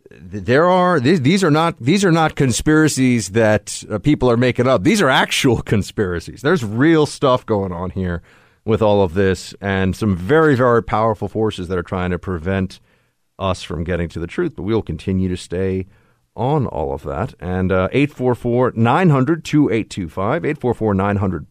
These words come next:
buck, if you'd like to call in. We'll be back with Kim Strassel of the Wall Street Journal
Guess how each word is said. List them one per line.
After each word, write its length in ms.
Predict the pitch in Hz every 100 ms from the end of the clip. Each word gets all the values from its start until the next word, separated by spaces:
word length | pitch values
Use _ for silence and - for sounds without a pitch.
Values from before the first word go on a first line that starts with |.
| -
buck, 300 | 131 220 -
if 180 | 87 92
you'd 80 |
like 140 | 82 90
to 40 |
call 300 | - 95 95
in. 220 | 180 269 - _ _ _
We'll 100 | 110
be 0 |
back 220 | 98 123
with 100 | 180
Kim 140 | - 131
Strassel 540 | - 180 214 151 - _ _ _ -
of 100 | 104
the 60 |
Wall 180 | 110 110
Street 200 | - 113
Journal 340 | 90 78 78